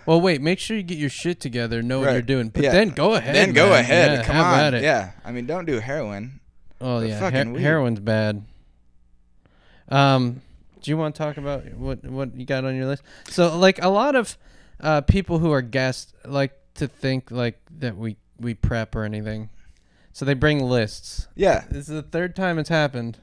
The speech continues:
Speaker 2: Well, I don't, I, whatever. An hour is a long time.
Speaker 1: Way more prepared than Adam and I ever are,
Speaker 2: Yeah.
Speaker 1: even for Nerd Wars.
Speaker 2: Yeah.
Speaker 1: Like, we often, short of the last two, don't even know which characters we're gonna debate <laughs> until we turn the camera on.
Speaker 2: So you do, you do a lot of preparation,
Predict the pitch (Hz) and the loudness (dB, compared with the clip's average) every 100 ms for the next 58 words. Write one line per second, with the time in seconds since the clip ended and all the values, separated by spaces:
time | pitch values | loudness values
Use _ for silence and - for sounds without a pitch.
0 | _ _ - - 403 480 233 180 123 190 | _ _ 4 4 4 2 -2 -4 -2 2
1 | 147 120 160 139 156 160 143 123 135 - | 2 0 -2 -2 -2 -2 -2 -6 -8 -6
2 | 113 120 147 143 151 185 214 208 190 - | -6 -4 -4 0 2 4 4 4 4 2
3 | 151 175 165 147 143 147 147 131 120 123 | 0 0 0 0 2 2 2 0 -2 -4
4 | 147 135 117 110 110 117 110 151 - 127 | -4 -4 -2 -2 0 0 2 0 -6 -6
5 | 120 135 120 110 107 - - - - 113 | -4 -6 -6 -8 -10 -14 -20 -20 -16 -14
6 | 98 - - - 139 160 151 147 180 - | -14 -18 -20 -14 -10 -6 -6 0 0 2
7 | 151 139 127 - - 160 160 135 135 143 | 2 2 -2 -8 -2 0 2 2 0 0
8 | 151 - 127 117 151 190 180 170 170 165 | -4 -8 -12 -8 -8 -6 -8 -6 -6 -8
9 | 170 - 165 185 180 135 123 120 120 117 | -12 -10 -8 -8 -10 -14 -12 -10 -10 -10
10 | 113 120 120 - _ _ - - - - | -10 -10 -10 -14 _ _ -10 -2 0 0
11 | - - - 262 - 254 - 254 - - | -2 -6 0 0 2 -4 -4 -8 -8 -10
12 | - - - - 220 - 240 233 208 208 | -12 -10 -4 -4 -4 4 4 4 2 4
13 | 214 208 202 214 240 220 151 135 185 185 | 4 4 2 0 2 2 4 6 6 6
14 | 180 175 170 156 143 135 - 127 131 127 | 4 4 2 4 6 4 2 0 0 0
15 | 139 | -4